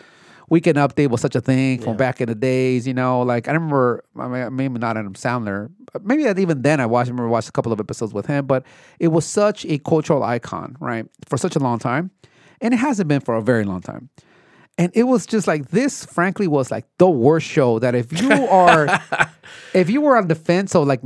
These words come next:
Speaker 1: sort of not liking S N L anymore, you watch him, like,
Speaker 2: You're like, "I hate it."
Speaker 1: "What are you doing?"
Speaker 2: See, I'm glad I didn't see
Speaker 1: It
Speaker 2: it
Speaker 1: was
Speaker 2: because
Speaker 1: so
Speaker 2: that would have
Speaker 1: ba-,
Speaker 2: probably
Speaker 1: Charlie,
Speaker 2: tainted my
Speaker 1: it
Speaker 2: opinion.
Speaker 1: was so bad. Like, I, I, I, look, it wasn't anything because he, he wasn't trying. Like, he was, like, this guy, like, a rich guy, but it, it really felt that way. It's like,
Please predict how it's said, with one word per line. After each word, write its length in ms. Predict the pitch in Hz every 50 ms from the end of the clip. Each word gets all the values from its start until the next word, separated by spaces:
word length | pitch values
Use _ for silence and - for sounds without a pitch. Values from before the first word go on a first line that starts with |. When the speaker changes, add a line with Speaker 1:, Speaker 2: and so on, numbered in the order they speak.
| 135 120 -
Speaker 1:
sort 240 | - - - 190 175
of 80 | 165
not 140 | 139 156 156 151
liking 240 | 131 143 143 160 156
S 100 | 147 -
N 60 | 151
L 60 | 151
anymore, 340 | 156 156 156 156 175 175 170
you 140 | 156 147 147
watch 260 | 135 170 190 190 -
him, 80 | 202 180
like, 200 | 160 135 117 - _ -
Speaker 2:
You're 120 | 131 135
like, 160 | 127 123 107
"I 80 | 117 113
hate 240 | 123 131 135 131 113
it." 80 | 107
Speaker 1:
"What 160 | 131 160 214 233
are 20 |
you 120 | 226 202 151
doing?" 280 | 185 220 226 139 147 -
Speaker 2:
See, 140 | - 165
I'm 160 | 170 175 190 175
glad 220 | 175 196 226 247
I 60 | 254
didn't 200 | 202 190 180 156
see 140 | - - 196
Speaker 1:
It 60 | 233
Speaker 2:
it 40 | 247
Speaker 1:
was 200 | 269 214 - -
Speaker 2:
because 220 | - - 151 127 117
Speaker 1:
so 60 | 139
Speaker 2:
that 60 | 139 156
would 100 | 156 147
have 100 | 143 -
Speaker 1:
ba-, 60 | -
Speaker 2:
probably 160 | - 175 220 220 214 147 139
Speaker 1:
Charlie, 60 | 123
Speaker 2:
tainted 320 | - 156 151 139 147 131
my 120 | 131 127 120
Speaker 1:
it 40 |
Speaker 2:
opinion. 220 | 117 - 196 202 220
Speaker 1:
was 160 | 214 190 160
so 460 | - - - - - - 190 202 202
bad. 520 | 160 127 135 139 143 117 92 95 - - -
Like, 240 | 156 151 143 135 _ _ _ _ _ _ _ _ _ _ _ _ _ _ _ _ _ -
I, 160 | - 233 254 - -
I, 120 | 220 269 - - -
I, 100 | 240 311 330 330 285 - -
look, 240 | 226 208 190 - - 185
it 60 | 233 247
wasn't 200 | 311 339 330 285
anything 220 | 247 208 226 202
because 220 | 170 151 - 143 127
he, 60 | 143
he 160 | 123 - 175
wasn't 240 | 143 127 113 95 -
trying. 280 | - 143 123 104 95
Like, 100 | 104 -
he 160 | - - 339 339
was, 160 | 302 240 185
like, 140 | 147 127 -
this 80 | 131 127
guy, 180 | 127 185 180
like, 160 | 165 151 -
a 60 | 135 123
rich 260 | 131 180 247 - -
guy, 400 | - 220 202 208 208 202 202 190
but 160 | 156 - 202
it, 100 | 196 - -
it 120 | 220 - 311
really 200 | 349 349 285 247
felt 260 | - - 277 302 392
that 120 | 185 135 120
way. 160 | 123 120 120
It's 120 | 127 127 143
like, 180 | 131 131 -